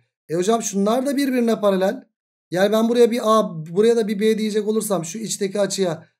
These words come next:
A artı B de kaça eşit? A artı B de yüz seksene eşit. E benden ne isteniyor? A artı elli iki ile, A artı elli iki ile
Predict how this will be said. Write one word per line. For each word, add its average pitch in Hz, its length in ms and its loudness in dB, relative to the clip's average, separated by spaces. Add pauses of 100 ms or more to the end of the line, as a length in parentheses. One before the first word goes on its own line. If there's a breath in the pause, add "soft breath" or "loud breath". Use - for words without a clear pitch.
(160)
A 202 240 2
artı 247 240 -4
B 240 180 2
de 233 100 0
kaça 220 260 -2
eşit? 254 280 -4 (100)
A 233 280 2
artı 196 240 -4
B 233 220 2
de 240 300 2 (280)
yüz 185 240 -4
seksene 220 400 0
eşit. 247 280 -4 (480)
E 165 120 -2
benden 262 340 2
ne 269 100 2
isteniyor? 226 520 0 (100)
A 247 380 2
artı 202 400 -2
elli 202 320 0
iki 220 220 -2
ile, 247 400 2 (500)
A 226 260 0
artı 214 220 -2
elli 190 260 -4
iki 208 220 -8
ile 247 340 0